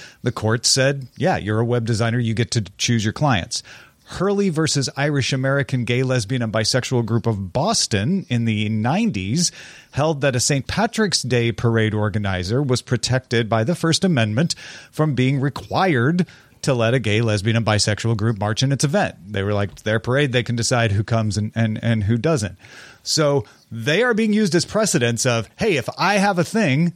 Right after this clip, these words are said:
a parade, a website design company, a newspaper, I get to decide who joins it and who doesn't. And so I can ban users and I can moderate them." The state side of this is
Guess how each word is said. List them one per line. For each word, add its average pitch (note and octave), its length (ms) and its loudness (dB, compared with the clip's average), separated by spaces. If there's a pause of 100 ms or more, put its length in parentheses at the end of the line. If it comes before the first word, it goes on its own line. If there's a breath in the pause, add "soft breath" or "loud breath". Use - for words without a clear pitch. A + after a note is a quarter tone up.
a G2+ 100 -4
parade, B2 760 0 (260)
a G2 100 -4
website B2 600 0
design C#3 460 2
company, C#3 580 -2 (380 soft breath)
a A#2+ 280 2
newspaper, B2+ 760 0 (320 loud breath)
I E3 180 2
get F#3 220 -2
to E3+ 80 0
decide C#3 720 2
who D#3 140 0
joins C3+ 380 2
it B2+ 140 2
and A#2 140 2
who A#2 140 2
doesn't. G#2 480 -2
And A2+ 100 -4
so A2 140 0
I A#2+ 100 2
can D3 220 -4
ban C#3 360 2
users B2+ 420 0
and A#2+ 120 -2
I A#2+ 80 0
can B2+ 160 -2
moderate A#2 480 0
them." - 160 -12 (680 loud breath)
The B2+ 120 2
state A#3+ 520 0
side G#2 360 2
of F2+ 160 -4
this F#2+ 420 0 (460 soft breath)
is C#3 440 0